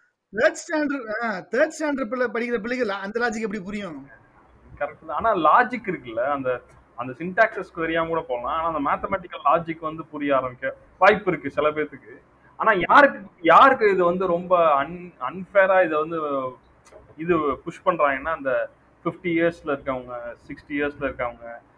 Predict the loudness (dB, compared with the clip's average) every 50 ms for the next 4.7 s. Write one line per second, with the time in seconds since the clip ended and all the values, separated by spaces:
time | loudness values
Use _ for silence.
0 | _ _ 2 4 4 4 4 2 -2 0 0 0 0 2 2 0 0 -2 -4 -4
1 | -4 -6 -8 -8 -4 -2 0 4 4 4 6 6 4 2 2 -2 -10 -8 -8 -6
2 | -4 0 0 -2 -2 -4 -6 -2 0 0 0 0 -2 -4 -6 -10 -10 -4 0 0
3 | 0 0 0 0 0 0 0 0 -4 -12 -20 -8 -4 -2 0 4 4 4 6 6
4 | 6 6 6 6 4 4 0 -4 -6 -6 -8 -10 -12 -18